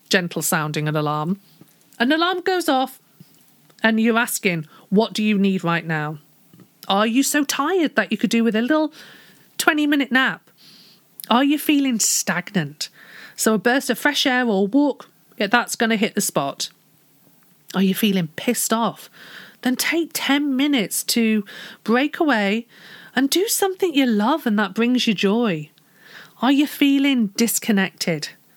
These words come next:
and you need a hug, some contact, or to feel the weight of a blanket draped around your shoulders? Something to soothe and help release that tense jaw.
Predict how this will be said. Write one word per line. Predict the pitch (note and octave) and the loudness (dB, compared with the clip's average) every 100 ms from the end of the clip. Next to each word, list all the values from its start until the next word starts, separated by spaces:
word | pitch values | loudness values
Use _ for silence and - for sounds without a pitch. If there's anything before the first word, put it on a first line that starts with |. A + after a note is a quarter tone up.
| - - - - - - _ | -20 -20 -20 -20 -20 -20 _
and | G#3+ G3+ | 0 2
you | A3+ | 2
need | A#3+ C4 | 2 2
a | A#3+ | 2
hug, | - A3+ F#3+ - - _ _ _ | 2 0 0 -4 -16 _ _ _
some | - B3+ B3 | -4 -2 -2
contact, | - C4 A#3 - D3+ - - - | 0 0 0 -2 -4 -6 -12 -6
or | G3 | 0
to | A#3+ | 0
feel | - C4 C4 | 0 0 0
the | A#3 A3 | 0 0
weight | G#3 A#3 F3 F3 - - - - _ - | 0 -2 -2 -6 -8 -8 -12 -20 _ -2
of | G3 | 0
a | |
blanket | G3+ G3 F#3 - - - | 2 0 0 -4 -6 -2
draped | G3 F3+ G3+ | -2 -2 -2
around | F#3+ F#3 F3+ | 0 0 0
your | |
shoulders? | - G3 F#3 E3+ D3+ C#3 - _ - - - | 0 0 -2 -2 -4 -6 -10 _ -20 -20 -4
Something | - C4+ C#4+ G3+ | 0 0 0 -2
to | - | -2
soothe | - - C4 B3+ G#3 F#3+ | -2 0 2 2 2 0
and | E3+ | -2
help | E3 A3 G#3+ | 0 0 0
release | G3+ G3 G3 - | 0 0 0 -2
that | F#3 - | -4 -2
tense | G#3 F#3 - | -2 0 -2
jaw. | - F3+ D#3+ D3 | -2 -2 -2 -4